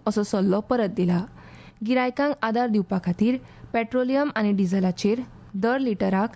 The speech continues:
धा रुपया उत्पादन शुल्क उणो केला अशें पेट्रोलियम आनी सैमीक वायू मंत्रालयान सांगलां. तशेंच देशांतली उपलब्धताय सुनिश्चित करपा खातीर एव्हिएशन टर्बायन इंधनाचेर निर्यात शुल्क लायला.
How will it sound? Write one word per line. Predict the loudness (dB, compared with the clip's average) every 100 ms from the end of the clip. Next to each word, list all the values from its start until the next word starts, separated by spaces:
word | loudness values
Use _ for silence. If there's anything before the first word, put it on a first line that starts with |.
| -4
धा | 0 2
रुपया | 0 0 0
उत्पादन | 0 -2 0 2 2
शुल्क | 0 -2 0
उणो | 0 0 0 -2
केला | -2 0 0 -6 -18 -2
अशें | 0 2
पेट्रोलियम | 0 -2 -2 0 2 0 0
आनी | 0
सैमीक | 0 0 2 2 2
वायू | 0 2
मंत्रालयान | 0 0 -2 0 2
सांगलां. | 2 2 2 2 -2 -6 -18 -18 -18 -4
तशेंच | -2 0 -2 -4 -12 -20 -2
देशांतली | -2 2 -2 0 0
उपलब्धताय | 0 2 0 0 0 2 0
सुनिश्चित | 2 2 2 -2 0
करपा | 0 2 0 0
खातीर | 0 2 0 -2 -14 -10
एव्हिएशन | -4 0 2 2 2 2
टर्बायन | 2 2 2 0 2
इंधनाचेर | 2 2 2 2 0 0 0 2
निर्यात | 0 2 0 -2
शुल्क | -2 -2 0
लायला. | 0 2 0